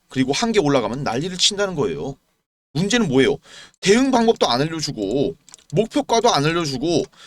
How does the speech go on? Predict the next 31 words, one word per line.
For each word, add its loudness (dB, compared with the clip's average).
진입 2
시점 0
이런 0
거 -2
하나도 0
안 -2
알려주면서 -2
무슨 -2
이게 0
신호라고. 0
맞잖아요. 0
그런데 2
저는 2
어떻게 2
한다? 2
종목명 2
매수 4
가격도 0
알려드리고 2
비중까지 2
알려드려요. -2
어떤 4
재료 0
때문에 -2
올라간다 -2
등등 -4
다 -6
알려드립니다. -2
대응 0
전략을 -2
알려드려요. -6